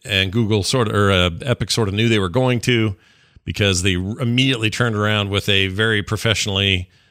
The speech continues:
made, uh, parody of the old Mac nineteen eighty-four video, which was famous Ridley Scott directed thing back from the eighties that showed at a Super Bowl, I guess. But it was all done in, like, Fortnite machinima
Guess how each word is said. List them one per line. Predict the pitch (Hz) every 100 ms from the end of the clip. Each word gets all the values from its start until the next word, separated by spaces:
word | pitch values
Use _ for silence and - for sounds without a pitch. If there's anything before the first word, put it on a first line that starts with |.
| _
made, | 95 101 98 95 82 _ _ _ 113 110 -
uh, | 104 95 92 92 -
parody | - 117 110 101 98
of | 98 92
the | 92 92 92 -
old | 107 104 90
Mac | 98 98 -
nineteen | 98 - 95
eighty-four | 92 - 104
video, | 95 90 90 87 87 - _ _ _ _ -
which | 95
was | 95
famous | - 95 90 90
Ridley | 101 90 87
Scott | - 87 85
directed | 87 85 85
thing | 92 87
back | 85 90 -
from | 92
the | 90
eighties | 101 92 90 - _ _ -
that | -
showed | - 104
at | 87
a |
Super | 82 127 110
Bowl, | 82 78
I | 78
guess. | 87 95 _ _ _ _ _ _ _ - -
But | 107 104
it |
was | 101
all | 117 107
done | 107 104
in, | 98
like, | 92 87 - - - _ -
Fortnite | - 127 117 113 110
machinima | 101 - 139 117 110